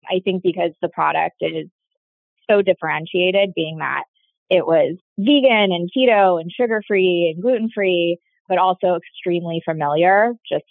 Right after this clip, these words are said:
a mini donut. Everyone knows what it is. You don't have to explain it. And so it just resonated with people. And for that reason, it, it started just flying off the shelves. And so <laughs> Grover and I were working,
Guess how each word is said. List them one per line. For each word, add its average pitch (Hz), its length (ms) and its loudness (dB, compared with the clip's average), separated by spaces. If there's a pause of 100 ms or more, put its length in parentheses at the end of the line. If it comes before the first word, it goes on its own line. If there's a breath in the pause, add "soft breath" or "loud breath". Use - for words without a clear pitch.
(180)
a 156 160 -2 (140)
mini 180 380 0
donut. 170 400 2 (100)
Everyone 170 360 0
knows 170 240 -6
what 156 120 0
it 151 160 -4
is. 170 220 0
You 180 80 2
don't 165 160 -4
have 156 200 -4
to 165 60 0
explain 160 420 -4
it. 202 180 0 (480)
And 202 200 2
so 196 100 6
it 190 80 2
just 185 120 -4
resonated 175 540 0
with 180 200 0
people. - 480 -4 (200)
And 160 420 -2
for 170 100 -2
that 160 200 0
reason, 160 280 -4
it, 156 60 -12 (140)
it - 160 -2 (120)
started 160 360 0
just - 160 -2 (320)
flying 160 300 0
off 147 200 -2
the 175 100 -4
shelves. 180 420 0 (640 soft breath)
And 190 260 2
so 180 420 6 (220 loud breath)
<laughs> 214 200 -2
Grover 214 340 0
and 208 120 0
I 190 100 0
were 190 140 2
working, 185 560 -2